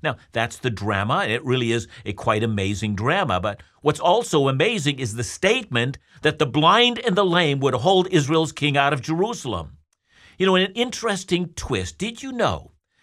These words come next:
that although Jesus did a number of miracles in Jerusalem, yet only two of them are recorded? John five records Jesus' healing of the lame man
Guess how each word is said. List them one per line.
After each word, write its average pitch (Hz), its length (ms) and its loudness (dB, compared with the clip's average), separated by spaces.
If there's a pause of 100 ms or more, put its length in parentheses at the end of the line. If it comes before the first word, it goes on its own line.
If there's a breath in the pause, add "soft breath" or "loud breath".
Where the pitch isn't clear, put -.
that 160 160 2
although 185 340 2
Jesus 160 360 -2
did 151 240 2
a 147 120 -2
number 185 300 2
of 127 100 -2
miracles 123 460 -2
in 117 140 -4
Jerusalem, 117 560 -4
yet 127 180 0
only 135 360 0
two 240 360 -2
of 101 120 2
them 104 280 -2 (240 loud breath)
are 113 120 -2
recorded? 120 560 -2 (580)
John 156 360 4
five 101 540 -4
records 120 460 0
Jesus' 156 460 -2
healing 156 300 0
of 131 140 -4
the 123 80 -2
lame 143 380 0
man 101 400 -2